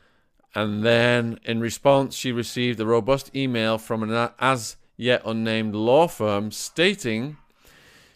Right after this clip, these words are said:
"You have made contact on three occasions, and I suspect that you are trying to obtain money. That would be a most serious matter if it were the case. Please note that the allegations you made over the phone are all vehemently denied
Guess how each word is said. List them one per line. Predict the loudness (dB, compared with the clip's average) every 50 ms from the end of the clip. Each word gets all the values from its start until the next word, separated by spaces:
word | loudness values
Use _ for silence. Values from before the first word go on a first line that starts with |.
| _ _ _
"You | _ 0 2
have | 2 2
made | 2 2 2 2 2 0
contact | 0 0 0 0 0 2 2 2 2 2 -2
on | -4 -4
three | -2 -2 0 0
occasions, | 0 0 0 0 0 0 0 -2 -6 -8 -8 -10 -8
and | -6 -6
I | -6
suspect | -4 -6 -10 -8 0 0 0 0 0
that | -4 -8 -4
you | 0 0
are | 0 0
trying | -2 -2 -2 -2 -2 -2
to | -4 -4
obtain | -6 -6 -4 -6 -4 -4 -2 -2
money. | -2 -2 -2 -2 -2 -4 -4 -8 -12 -16 -20 _ _ _ _ _ _ _ _ _ _ _ _
That | 0 0 0
would | 0 0
be | 2 2 2
a | 2
most | 2 0 0 -2 -2 0
serious | 0 2 2 2 0 -2 -2 -2
matter | -2 -2 -2 -2 -2 -6
if | -6 -4 -4 -6
it | -6 -6
were | -2 -2 -2 0
the | -2 -4
case. | -8 -4 -2 0 0 0 -2 -6 -10 -12 -12 -14 -18 _ _ _ _ _ _ _
Please | _ -2 0 2 2 2 0 -2
note | -2 2 4 4 4 4 2 0 -8 -14 -14 -14 -14 -18 _ _ _ _ _ _ _
that | -2 -2 0
the | -2 -2
allegations | 0 0 0 0 0 0 0 0 0 -2 -6 -6 -4
you | -4 -2
made | -2 0 2 2
over | 0 0 0
the | -4 -8
phone | -4 -2 0 0 0 0
are | 0 2 4
all | 4 4 2
vehemently | 0 0 0 2 2 0 -2 -2 -4 -4 -4 -4 -4
denied | -4 -4 -6 -4 -2 -2 0 0 0 0 -2 -2 -2 -4 -6 -8